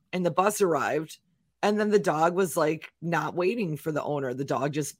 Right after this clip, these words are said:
m-, you know, got on the bus. And it's easy for the dog to do so, right? 'Cause it's just stairs.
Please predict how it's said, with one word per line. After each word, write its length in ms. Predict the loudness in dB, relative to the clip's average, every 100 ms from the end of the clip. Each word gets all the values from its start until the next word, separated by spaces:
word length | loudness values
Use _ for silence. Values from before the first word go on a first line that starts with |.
| -14
m-, 220 | -12 -12 _ -8
you 140 | -6
know, 200 | -6 -10 -14 _
got 240 | -2 -2 -2
on 140 | -2
the 80 | 4
bus. 440 | 4 4 2 -6 -10 _ _ -20 -8
And 100 | -2
it's 140 | 0 0
easy 180 | 0 0
for 160 | 2
the 100 | 4
dog 300 | 4 4 2
to 60 | 0
do 240 | 0 0
so, 260 | 0 -2 -2
right? 260 | -2 -2
'Cause 180 | -2 0
it's 140 | 0 -2
just 280 | -4 -6 -12 _
stairs. 560 | -2 2 4 2 -4